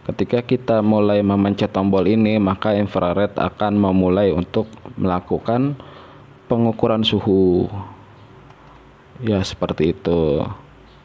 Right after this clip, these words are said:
Ya, infrared ini menggunakan dua buah baterai.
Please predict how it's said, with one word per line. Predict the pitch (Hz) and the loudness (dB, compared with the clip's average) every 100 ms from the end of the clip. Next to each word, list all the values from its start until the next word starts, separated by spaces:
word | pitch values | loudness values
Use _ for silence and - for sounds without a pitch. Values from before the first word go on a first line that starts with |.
| - - - - - - - - - - - - - - - - | -18 -16 -16 -20 -20 -20 -20 -20 -20 -20 -20 -20 -20 -20 -16 -4
Ya, | 113 110 | 0 2
infrared | 104 104 101 101 98 | 0 0 0 0 0
ini | 95 101 117 131 139 | 0 2 2 2 2
menggunakan | 135 110 104 101 101 101 120 120 117 | 0 0 2 2 2 0 -2 0 0
dua | 104 98 101 98 | 2 2 2 2
buah | 104 104 90 | 0 0 0
baterai. | 92 90 - 98 98 85 64 | -2 -2 -2 0 0 0 -2